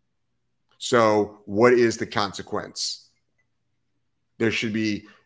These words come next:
you know, it, pretty extreme. So now you're not mad, you're not angry. It's matter of fact. So we actually have a video. I think it's client, um, te-, the, uh, uh,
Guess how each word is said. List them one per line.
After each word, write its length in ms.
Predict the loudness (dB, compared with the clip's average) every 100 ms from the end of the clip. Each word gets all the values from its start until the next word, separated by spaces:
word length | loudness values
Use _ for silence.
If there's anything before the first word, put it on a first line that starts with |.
| _
you 140 | -2
know, 260 | 0 0 -2
it, 200 | -4 -8
pretty 320 | 2 2 2 -2
extreme. 600 | -6 -8 -6 -8 -12 -20 _ _ _
So 440 | -6 -2 -2 -2 -8 -16 -6
now 500 | -2 0 -2 -6 -12 _ _ _ _ _ _ _ _ -4
you're 160 | -2
not 240 | 0 0 2
mad, 460 | 2 4 4 0 -2
you're 120 | -2
not 240 | 0 -2
angry. 380 | -4 -4 -4 -6
It's 200 | -8 -6
matter 240 | -6 -6 -8
of 80 |
fact. 500 | -2 -2 -2 -10 -20 _ _
So 260 | -8 -2 0
we 200 | 2 0
actually 320 | 0 -2 -4
have 180 | -2 -4
a 80 | -4
video. 720 | 2 2 4 0 -2 -6 -8 _ -10
I 80 |
think 220 | -6 -4 -6
it's 180 | -10
client, 600 | -16 -8 -4 -2 -2 -6 -8
um, 420 | -8 -6 -8 -10 _ -20 _ _
te-, 120 | -8
the, 260 | -6 -6 -4
uh, 40 |
uh, 480 | -8 -10 -10 -10